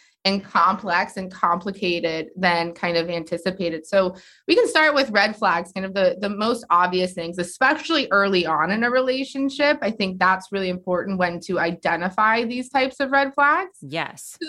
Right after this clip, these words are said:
Speaker 1: the first one that I always talk about, which happened in my own experience, is love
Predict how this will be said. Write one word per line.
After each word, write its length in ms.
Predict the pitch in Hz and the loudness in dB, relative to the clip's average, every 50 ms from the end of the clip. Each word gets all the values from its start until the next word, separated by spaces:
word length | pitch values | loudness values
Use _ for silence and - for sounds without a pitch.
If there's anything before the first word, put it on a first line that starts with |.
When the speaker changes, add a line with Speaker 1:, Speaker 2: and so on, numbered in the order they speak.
| 339 | -8
Speaker 1:
the 60 | 339 - - | -8 -2 2
first 280 | 320 370 453 453 453 466 | 2 2 2 2 0 -2
one 120 | 466 415 | 0 2
that 280 | 392 302 247 226 196 - _ _ - | 2 2 2 2 -2 -8 _ _ 0
I 40 | 220 | 2
always 460 | 226 240 247 254 254 247 254 247 - | 2 2 2 2 0 -2 -4 -6 -4
talk 240 | - 196 185 185 185 | -2 0 0 0 0
about, 460 | - 180 180 175 170 170 170 165 - | -2 -2 0 0 0 0 -2 -2 -4
which 220 | 185 185 185 - - _ - | -6 -8 -10 -12 -16 _ -2
happened 340 | - 233 220 233 247 240 | 2 2 2 2 0 -2
in 140 | 220 208 202 | -2 -2 0
my 240 | 185 185 185 180 185 | 0 0 0 0 0
own 160 | 185 190 208 | 0 -2 -2
experience, 720 | 196 196 196 - _ 180 175 175 170 170 170 175 175 - _ | -6 -8 -10 -12 _ -10 -8 -6 -6 -8 -8 -10 -12 -12 _
is 220 | - 180 175 - | -8 -8 -8 -8
love 500 | 190 180 170 170 170 180 180 175 175 180 | -12 -14 -10 -2 0 2 2 2 0 -4